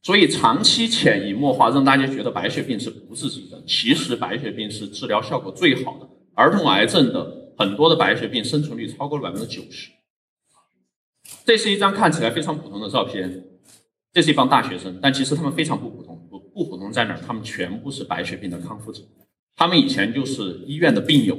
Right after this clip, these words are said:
现在他们全部都大学生。所以儿童癌症不仅能治愈，而且能够完全康复，回归正常的生活，回到学校，成为对社会非常有用的人，这一点非常的重要。因为很多农村的家长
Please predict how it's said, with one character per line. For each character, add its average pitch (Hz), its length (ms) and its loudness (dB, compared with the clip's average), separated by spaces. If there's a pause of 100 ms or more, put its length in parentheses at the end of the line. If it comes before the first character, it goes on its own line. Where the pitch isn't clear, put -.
现 110 160 -8
在 101 60 -10
他 - 100 -14
们 95 100 -12
全 - 240 -16
部 113 80 -16
都 104 140 -18
大 107 160 -2
学 - 120 -10
生。 - 200 -20 (880)
所 180 80 4
以 - 560 2
儿 - 160 6
童 233 300 4
癌 120 160 4
症 151 220 4
不 - 100 -4
仅 104 160 0
能 98 120 0
治 147 200 -2
愈， - 680 -4 (240)
而 110 180 4
且 107 220 2
能 90 320 -6
够 127 300 6
完 92 200 -2
全 92 240 -4
康 143 280 -4
复， - 400 -12
回 104 160 -2
归 143 160 2
正 143 120 0
常 - 140 -4
的 - 60 -6
生 135 260 -6
活， - 260 -14 (220)
回 98 120 0
到 - 100 6
学 113 220 -4
校， - 420 -4 (100)
成 101 100 -10
为 107 100 -4
对 127 100 -4
社 117 160 -2
会 110 120 -6
非 131 120 -6
常 131 140 -6
有 101 100 -10
用 113 160 -12
的 - 80 -10
人， - 180 -10
这 202 100 0
一 196 80 4
点 - 240 0
非 220 140 2
常 - 160 -2
的 101 80 -6
重 110 180 -10
要。 98 120 -8
因 160 100 0
为 170 120 0
很 170 260 2
多 208 140 2
农 139 120 2
村 - 120 0
的 147 80 4
家 156 180 4
长 - 160 -2